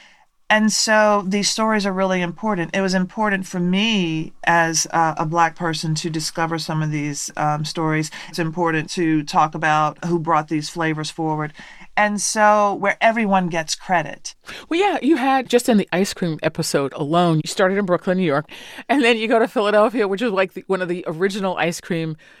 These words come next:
Speaker 2: makers, and then you go to Europe, and then you go to Turkey, and then you point out the difference between, like, France and Italy, and just how these foods have moved
Speaker 1: Yes.
Speaker 2: around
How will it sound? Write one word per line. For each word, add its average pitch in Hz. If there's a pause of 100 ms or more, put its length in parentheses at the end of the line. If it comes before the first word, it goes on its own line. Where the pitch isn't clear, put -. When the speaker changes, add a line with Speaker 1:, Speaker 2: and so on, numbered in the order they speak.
(180)
Speaker 2:
makers, 175
and 175
then 190
you 185
go 170
to 202
Europe, 214
and 175
then 175
you 180
go 165 (140)
to 202
Turkey, 185
and 180
then 180
you 180
point 185
out 170
the 170
difference 160
between, 147
like, 143
France 202
and -
Italy, 185
and 160
just 156
how 220
these 185
foods 202 (220)
have 151
moved 165
Speaker 1:
Yes. 202
Speaker 2:
around 175